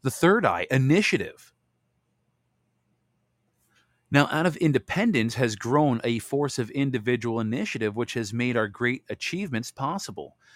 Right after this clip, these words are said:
Initiative might well be termed the generator from which has come the power for all our accomplishments. And tradition looks always to that which is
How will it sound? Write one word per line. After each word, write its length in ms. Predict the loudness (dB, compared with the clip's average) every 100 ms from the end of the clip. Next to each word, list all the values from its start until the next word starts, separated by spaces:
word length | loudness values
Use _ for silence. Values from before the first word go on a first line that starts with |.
| _ _ _ _ _ 0
Initiative 640 | 2 4 2 2 0 0
might 320 | 0 0 -2
well 320 | -2 0 0 0
be 240 | -4 -6
termed 480 | -8 -4 -2 0 0
the 160 | -2
generator 880 | -4 -6 -2 0 0 -2 -2 -2 -6
from 340 | -6 -4 -2 0
which 280 | 0 0
has 200 | -4 -6
come 480 | -8 -8 -6 -4 -4
the 80 | -6
power 560 | -8 -8 -6 -4 -4 -6
for 320 | -8 -6 -4
all 440 | -2 0 0 -2 -6
our 300 | -4 -2 -2 -6
accomplishments. 840 | -12 -10 -10 -8 -10 -10 -14 -18 -20 -20 -6
And 120 | -4
tradition 760 | -4 -6 0 2 2 0 -2 -4 _ _ 0
looks 320 | 0 2 -2
always 520 | 0 0 2 0 -2 -2
to 140 | -4
that 240 | 0 0 0
which 260 | -2 0
is 260 | -2 -4 -6